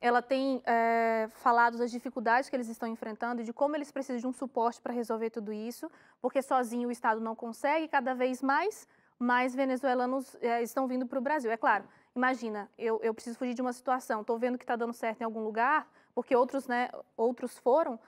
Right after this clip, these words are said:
obviamente eu vou tentar ir também. Então ela já pediu, inclusive, oficialmente,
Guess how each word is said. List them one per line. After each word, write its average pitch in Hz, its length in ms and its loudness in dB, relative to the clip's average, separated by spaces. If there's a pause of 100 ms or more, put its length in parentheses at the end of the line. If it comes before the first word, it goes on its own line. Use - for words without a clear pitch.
(260)
obviamente 226 580 0
eu 247 40 -4
vou 262 120 0
tentar 294 280 -4
ir 285 60 -8
também. 277 400 -2 (100)
Então 254 240 4
ela 247 160 4
já 269 160 4
pediu, 247 260 -4
inclusive, 247 520 0
oficialmente, 254 920 -2